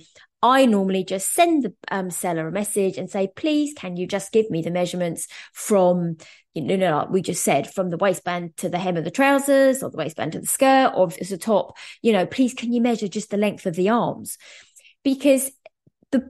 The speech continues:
I don't think, and I've never had any seller come back to me and say no. They always do it. So I think that's the great thing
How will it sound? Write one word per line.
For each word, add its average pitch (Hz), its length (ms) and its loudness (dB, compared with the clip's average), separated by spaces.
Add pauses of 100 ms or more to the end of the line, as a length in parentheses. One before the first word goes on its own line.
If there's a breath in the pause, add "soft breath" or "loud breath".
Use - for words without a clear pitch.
(120)
I 285 140 6
don't 302 240 6
think, 214 240 4
and 196 140 2
I've 202 120 4
never 240 260 4
had - 260 -2 (100)
any 262 240 6
seller 196 460 0
come 208 160 -4
back - 240 -6
to 190 100 -8
me 185 180 -2
and 180 160 -8
say 175 500 0 (140)
no. 156 320 -6 (460 loud breath)
They 220 300 4
always 226 640 6
do 185 180 4
it. - 240 -2
So 220 240 2
I 220 140 4
think 277 480 -2 (400)
that's - 360 -6
the 226 120 0
great 220 580 0
thing 185 440 -2